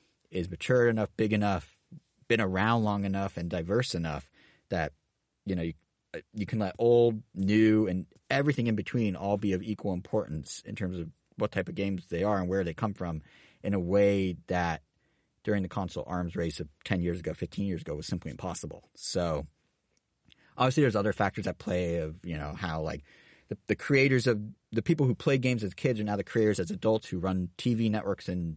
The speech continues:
comic shops and book publishers and stuff and see opportunities to take what they loved and actually do justice to them, unlike adaptations in the nineties. There's that whole side of things too.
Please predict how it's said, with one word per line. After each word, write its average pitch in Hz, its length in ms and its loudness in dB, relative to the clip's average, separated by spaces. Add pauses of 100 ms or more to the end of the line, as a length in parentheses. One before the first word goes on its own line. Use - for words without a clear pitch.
(140)
comic 123 300 0 (300)
shops - 440 -4
and 85 160 -4 (140)
book 151 140 -2 (180)
publishers 107 500 2
and 92 80 -4
stuff 98 320 -2
and 80 220 -6 (320)
see 131 200 0
opportunities 104 840 0
to 87 380 -4 (480)
take 110 220 0
what 95 140 -4
they 107 220 4
loved 104 260 2
and 90 80 -4
actually 87 300 -4
do 82 200 -6
justice 107 420 -4
to 113 120 0
them, 104 180 0
unlike 87 260 -4 (380)
adaptations 87 520 -4
in 73 60 -8
the 78 40 -6
nineties. 113 300 -2
There's 82 220 -6
that 95 240 0
whole 120 180 -2
side 113 260 0
of 98 60 -8
things 92 240 -4
too. 151 420 0